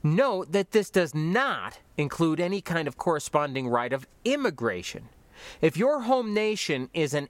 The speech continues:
ain member, it cannot prevent you from moving somewhere else. However, no other state is required to take you. If you want to move, you can, but it's up to you to find some place to go.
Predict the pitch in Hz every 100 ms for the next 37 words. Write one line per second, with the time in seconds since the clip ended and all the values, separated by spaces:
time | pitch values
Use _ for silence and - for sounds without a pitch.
0 | - 180 175 160 151 156 131 117 - 131
1 | - - 226 226 226 - 175 151 139 -
2 | 143 - 127 123 147 160 156 151 - 135
3 | 123 123 127 160 127 - - - - -
4 | 185 240 285 247 127 101 - - 175 160
5 | 175 302 330 311 226 - 247 240 180 131
6 | 156 - - 233 285 185 131 143 185 175
7 | 262 311 - 107 87 - - - - -
8 | 160 147 175 180 311 277 208 277 165 139
9 | 156 185 - 302 220 107 127 135 220 240
10 | 196 214 190 - 175 165 - 143 - 120
11 | - 120 170 123 92